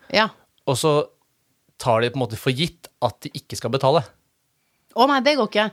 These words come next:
Speaker 1: Men
Speaker 2: Det
Speaker 1: der
Speaker 2: er
Speaker 1: er
Speaker 2: jeg ikke
Speaker 1: du,
Speaker 2: så glad i.
Speaker 1: Tommy, helt motsatt. Tommy, du føler jeg, du bare, det er rødpenn på den timen. Der forsvant den.
Speaker 2: <laughs> Jo.
Speaker 1: For han, Tommy, han har prinsipper.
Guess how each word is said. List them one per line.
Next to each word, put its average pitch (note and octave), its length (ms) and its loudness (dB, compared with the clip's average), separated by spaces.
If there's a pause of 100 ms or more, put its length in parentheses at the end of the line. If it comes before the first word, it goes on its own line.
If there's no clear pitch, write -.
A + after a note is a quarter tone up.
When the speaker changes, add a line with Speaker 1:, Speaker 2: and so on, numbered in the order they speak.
(160)
Speaker 1:
Men A#3+ 120 0
Speaker 2:
Det - 20 2
Speaker 1:
der A#3 80 6
Speaker 2:
er - 80 6
Speaker 1:
er D4 60 6
Speaker 2:
jeg D#4 60 2
ikke A3+ 120 0
Speaker 1:
du, E3 60 2
Speaker 2:
så D3 80 -2
glad C3 100 0
i. - 80 4
Speaker 1:
Tommy, B3+ 160 4
helt G3 200 0
motsatt. G3 400 2 (100)
Tommy, G#3+ 240 0 (180)
du F#3+ 220 -2 (100)
føler G3+ 320 2
jeg, F3 220 2
du G#3 80 2 (140)
bare, F3 340 0
det F#3 240 -4
er G#3+ 100 2
rødpenn E3 340 -2
på F#3 120 -2
den D3 120 -2
timen. F3+ 300 0
Der F#3+ 240 4
forsvant G#3+ 320 4
den. F3+ 220 4 (180)
Speaker 2:
<laughs> - 180 -20
Jo. E3+ 120 4
Speaker 1:
For G3+ 40 6
han, G#3+ 160 2
Tommy, G#3+ 220 0
han A3+ 260 2
har G#3+ 140 0
prinsipper. D#3+ 400 0